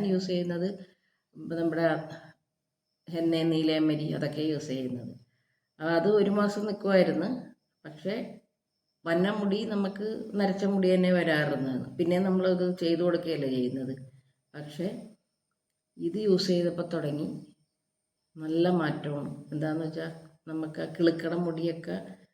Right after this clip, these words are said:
നമ്മുടെ നരച്ച മുടിയല്ല വരുന്നത്, നല്ല കറുത്ത മുടിയായിട്ട് തന്നെ വരും. അപ്പം നമുക്ക് ഏറ്റവും നല്ലത് ഇത് യൂസ് ചെയ്യണതല്ലേ നല്ലത്. അപ്പോൾ നമുക്ക് ഉള്ളതിനെ മാത്രം നമ്മൾ, ആ, ഞാൻ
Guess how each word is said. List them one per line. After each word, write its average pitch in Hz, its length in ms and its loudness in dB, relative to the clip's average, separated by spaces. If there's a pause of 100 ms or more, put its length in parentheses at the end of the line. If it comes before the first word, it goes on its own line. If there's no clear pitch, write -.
(240)
നമ്മുടെ 160 240 0 (100)
നരച്ച 156 360 -2
മുടിയല്ല 165 380 2 (100)
വരുന്നത്, 135 440 -2 (840)
നല്ല 156 200 0 (400)
കറുത്ത 160 360 -2
മുടിയായിട്ട് 156 480 0
തന്നെ 147 240 -2
വരും. 131 200 -6 (120)
അപ്പം 151 420 -4
നമുക്ക് 160 320 -2
ഏറ്റവും 175 320 -4
നല്ലത് 175 280 0 (460)
ഇത് 165 100 2 (100)
യൂസ് 180 180 6
ചെയ്യണതല്ലേ 160 480 2
നല്ലത്. 127 320 2 (520)
അപ്പോൾ 147 220 -6
നമുക്ക് 160 320 -2 (300)
ഉള്ളതിനെ 185 460 6 (120)
മാത്രം 185 380 2 (100)
നമ്മൾ, 175 200 2 (520)
ആ, 160 40 -10 (960)
ഞാൻ 165 120 -2